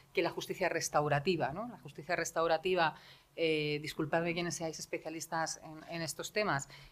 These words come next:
eh, bueno, pues es algo mucho más individual entre la víctima y el agresor, ¿no? Es una, una resolución de un conflicto en el que la víctima se siente reparada y el agresor también, eh, adquiere todo un aprendizaje. En esto, eh, bueno, pues yo creo que la, la película eh, de, de Merichel, ¿no?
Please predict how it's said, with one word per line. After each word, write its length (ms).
eh, 380
bueno, 180
pues 140
es 120
algo 140
mucho 240
más 160
individual 500
entre 200
la 100
víctima 400
y 60
el 80
agresor, 460
¿no? 140
Es 140
una, 300
una 300
resolución 720
de 60
un 80
conflicto 500
en 100
el 140
que 80
la 100
víctima 320
se 80
siente 280
reparada 520
y 80
el 60
agresor 380
también, 360
eh, 100
adquiere 380
todo 160
un 140
aprendizaje. 520
En 60
esto, 360
eh, 160
bueno, 220
pues 100
yo 80
creo 160
que 60
la, 320
la 220
película 640
eh, 460
de, 220
de 100
Merichel, 520
¿no? 280